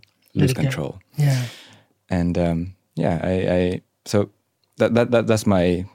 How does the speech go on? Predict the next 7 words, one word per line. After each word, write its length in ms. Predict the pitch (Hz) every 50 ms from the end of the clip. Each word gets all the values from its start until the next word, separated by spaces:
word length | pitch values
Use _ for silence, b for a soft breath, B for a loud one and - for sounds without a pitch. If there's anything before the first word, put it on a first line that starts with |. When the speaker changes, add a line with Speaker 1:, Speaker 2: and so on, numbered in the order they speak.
| -
Speaker 2:
thinking 400 | - - 98 92 87 87 85 85 82
for 320 | - - 87 85 82 80 90 101 113 -
the 100 | - 92
moment 440 | 90 85 82 76 67 69 - - - -
is 140 | - - -
that, 200 | 82 78 78 - _ _ _ _ _ _ _ _ _ _ B B B B B B B B B B B B B B B B _ _ _ _ _ _ _ _ _ _ _ _ _ _ -
yeah, 240 | - 98 82 71 57